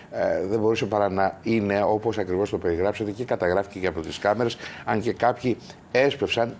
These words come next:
όχι με εχθρικό, ε, τόνο, μάλλον φιλικό, ε, να βγάλουν ένα παράπονο. Θυμάμαι μια κυρία, τουλάχιστον στα δημιουργικά που είδα, α, που του είπε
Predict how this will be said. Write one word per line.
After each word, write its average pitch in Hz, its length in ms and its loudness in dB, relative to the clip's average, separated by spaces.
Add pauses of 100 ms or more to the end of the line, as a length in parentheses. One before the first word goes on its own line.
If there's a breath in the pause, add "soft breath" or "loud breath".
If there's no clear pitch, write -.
(120)
όχι 139 280 2
με 98 140 0
εχθρικό, 87 680 -2 (100)
ε, 95 380 -2
τόνο, 101 380 0 (480 loud breath)
μάλλον 123 720 2
φιλικό, 107 840 0 (400 loud breath)
ε, 98 220 2
να 107 180 2
βγάλουν 131 380 4
ένα 90 200 0
παράπονο. 85 680 -2 (500)
Θυμάμαι 107 300 2
μια 110 160 0
κυρία, 101 340 2
τουλάχιστον 104 380 -2
στα 92 100 -4
δημιουργικά 101 360 -2
που 92 120 -2
είδα, 104 220 2 (400 loud breath)
α, 90 240 0
που 92 140 -2
του 98 100 0
είπε 104 360 2